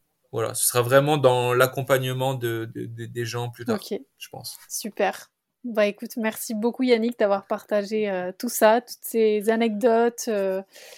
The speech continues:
Speaker 2: certaines personnelles. Donc vraiment, euh, merci.
Speaker 1: Merci à toi pour l'invitation,
Speaker 2: Bah, écoute, il n'y a
Speaker 1: vraiment.
Speaker 2: plus qu'à te souhaiter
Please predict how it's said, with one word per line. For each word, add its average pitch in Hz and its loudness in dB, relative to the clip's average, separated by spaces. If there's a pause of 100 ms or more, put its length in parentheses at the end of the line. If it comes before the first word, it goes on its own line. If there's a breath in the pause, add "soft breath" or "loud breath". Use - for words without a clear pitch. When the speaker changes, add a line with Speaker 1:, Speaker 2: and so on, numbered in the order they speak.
(380 loud breath)
Speaker 2:
certaines 226 2
personnelles. 226 0
Donc 214 -4
vraiment, 214 -6
euh, 208 -8 (100)
merci. 226 -6 (420)
Speaker 1:
Merci 135 -2
à 131 4
toi 135 0
pour 143 0
l'invitation, 127 0
Speaker 2:
Bah, 214 4
écoute, 202 -4
il 247 0
n'y 262 6
a 220 4
Speaker 1:
vraiment. 196 -2
Speaker 2:
plus 269 2
qu'à 262 6
te - -4
souhaiter 240 4